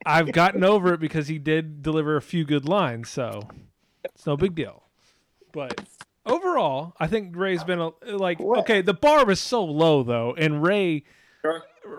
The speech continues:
Speaker 1: R-, Ray, all, all he had to do was just don't say anything super stupid or generic, and that's, I think he did it.
Speaker 3: Yeah, either be com-, completely one way or the other.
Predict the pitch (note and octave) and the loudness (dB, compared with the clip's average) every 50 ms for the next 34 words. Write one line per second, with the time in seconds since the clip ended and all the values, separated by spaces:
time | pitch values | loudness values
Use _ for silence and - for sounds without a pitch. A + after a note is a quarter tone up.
0 | - - G#3+ A#3 A3 A3 B3+ C4+ C4 B3 B3 A#3 A3+ A3+ - G#3+ A3+ A#3+ A#3+ A3+ | -8 -6 -6 -4 2 4 4 4 4 4 2 2 0 -2 -2 -2 -2 0 0 0
1 | G#3+ G#3+ G3 F#3 D#3 F3+ G#3+ G#3+ F#3+ D#3+ D3 D#3+ C#3 - _ - D#3+ F3+ G3 E3+ | 0 -2 -2 -2 0 2 4 4 4 2 2 -4 -6 -6 _ 0 0 0 0 -2
2 | - G3 F#3+ F3+ F3 E3 D#3+ E3 D3+ C3+ - - - - F#3+ F#3 E3+ F3 D#3+ - | -4 -2 -2 0 0 0 0 -2 -2 -6 -8 -10 -4 -2 -2 -2 0 -2 -2 -2
3 | - - - F3+ F3 E3 D#3+ F3 E3 D#3+ D#3 C#3 C3 A#2+ C#3 C#3+ D3 D3+ D3+ C3+ | -4 -8 -2 -2 -2 0 0 -2 0 0 0 -2 -2 -2 -6 -6 -6 -6 -6 -8
4 | A2 A2 - _ - _ - C3 C3+ C3 A#2+ - - - - _ _ D#3 C3 - | -10 -12 -14 _ -18 _ -10 -10 -8 -10 -10 -14 -20 -20 -20 _ _ -14 -12 -10
5 | D3+ C#3 C3 D#3 D#3 C3 G#2 - _ _ - - - - - - - - - - | -10 -10 -10 -10 -10 -12 -12 -18 _ _ -18 -18 -16 -16 -16 -16 -18 -20 -20 -20
6 | - _ - - D#4+ D#4 G#3 C#3+ C3 B2+ B2+ B2+ - D#3 G3 G#3+ G#3+ F#3+ E3 D3 | -12 _ -4 0 0 0 0 -2 -6 -8 -8 -8 -6 -8 -6 -4 -6 -6 -6 -6
7 | F#3 F#3 F3 E3 D3+ - - - D#3 D3+ - - D3 C#3+ - D3+ C#3 - D#3 F3 | -6 -4 -4 -6 -8 -8 -8 -8 -8 -8 -8 -10 -12 -10 -8 -8 -6 -2 -2 -2
8 | F3 - - E3+ D#3 D#3 E3 E3 D#3+ E3 E3 D#3 D3+ D3 B2+ C3 C#3 D#3 C#3+ B2+ | -2 -2 -4 -2 0 0 0 0 0 0 0 0 0 -2 -2 0 0 0 0 -2
9 | A2 G#2+ | -8 -16